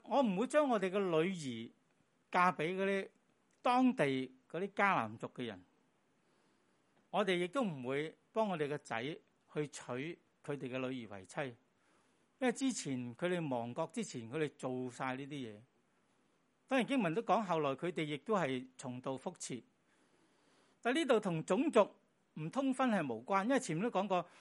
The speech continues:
有歸向猶太教嘅，嘅外邦人，包括以前提過嘅摩押人路德啦，啊，佢哋都可以跟從神。但呢度唔係講緊種族唔可以通婚，佢係講緊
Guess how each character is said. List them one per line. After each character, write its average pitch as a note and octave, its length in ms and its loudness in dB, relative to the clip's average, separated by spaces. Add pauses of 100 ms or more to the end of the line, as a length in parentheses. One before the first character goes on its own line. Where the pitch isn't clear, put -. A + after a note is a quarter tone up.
(180)
有 A3+ 260 2
歸 D4 260 6
向 A3 240 8
猶 C#3+ 140 4
太 F#3 180 2
教 F3 240 4
嘅， E3+ 340 2 (560)
嘅 G#3 160 4
外 F3+ 120 4
邦 A#3+ 240 2
人， A2+ 260 0 (340)
包 C4 140 0
括 G3+ 100 4
以 F3 120 0
前 C3 200 -4
提 C#3+ 140 -2
過 F3+ 160 -2
嘅 F#3 240 4 (360)
摩 A#3+ 200 0
押 G#3+ 60 2
人 C3+ 240 -2
路 C#3+ 200 -2
德 A#3 140 0
啦， A#3+ 260 0 (680)
啊， B2+ 160 -10 (360)
佢 G#3 100 2
哋 G#3 180 8
都 C#4 280 -2
可 G3 160 0
以 F#3+ 320 0 (300)
跟 A#3+ 180 -4
從 B2+ 220 -8
神。 G#2+ 300 -10 (420)
但 A3+ 160 4
呢 D#4+ 80 4
度 B3+ 260 4 (340)
唔 E3 80 -4
係 F#3+ 200 6
講 G3+ 160 4
緊 C#4+ 220 4
種 A#3 260 4
族 A3+ 120 4
唔 C#3+ 220 -6
可 G3 140 2
以 B3 60 -2
通 C4 200 0
婚， C4 160 2
佢 A3 140 6
係 F#3 40 4
講 F3 300 -2
緊 A3 300 2